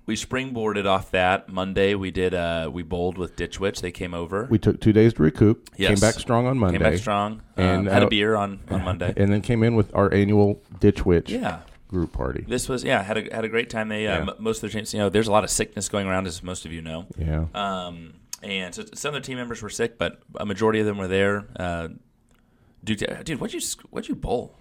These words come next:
Speaker 1: You bowled like a one
Speaker 2: You wanna know something? I bowled, my first game was a one twenty-two, my
Speaker 1: Yeah.
Speaker 2: second one was a
Speaker 1: Fifty-nine or,
Speaker 2: one forty-eight,
Speaker 1: okay,
Speaker 2: and my
Speaker 1: one forty-eight.
Speaker 2: third game, I think, was one sixty-four.
Speaker 1: Yeah, that's fantastic. You're trending in the right direction.
Speaker 2: I was not the winner of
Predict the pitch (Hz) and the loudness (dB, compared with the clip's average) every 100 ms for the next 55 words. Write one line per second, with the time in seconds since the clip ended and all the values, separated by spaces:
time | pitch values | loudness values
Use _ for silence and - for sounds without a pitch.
0 | _ - 104 101 175 82 87 98 107 104 | _ -8 -8 -8 -8 -8 -6 -4 -4 2
1 | 135 156 139 - - - 120 127 120 113 | 2 4 2 0 -2 -2 2 4 4 2
2 | 107 160 156 156 131 101 101 113 117 123 | 0 0 -2 0 2 4 4 2 0 -2
3 | 131 - 104 101 98 92 120 120 - 113 | -2 0 2 4 2 2 0 0 0 0
4 | 95 95 90 101 107 107 104 - 98 - | 2 2 2 2 2 0 -4 -6 -6 -6
5 | 117 107 104 113 113 110 107 98 95 98 | -4 4 6 8 8 6 2 0 2 2
6 | 117 - 104 95 85 110 101 101 - 123 | 2 0 -4 -4 -2 0 2 0 2 2
7 | 127 104 110 98 98 101 95 90 98 95 | 2 2 2 2 0 -2 0 0 0 0
8 | 101 - 87 - 85 67 82 143 131 131 | -4 -4 -6 -2 -2 -2 -4 -2 0 -2
9 | - 269 226 113 147 - 131 - 185 175 | -2 -4 2 2 2 0 -4 -4 -6 -4
10 | 113 104 123 87 98 - 117 127 107 120 | -2 -2 -2 -2 0 4 6 6 4 2
11 | 117 113 104 107 98 87 | 0 0 0 0 0 0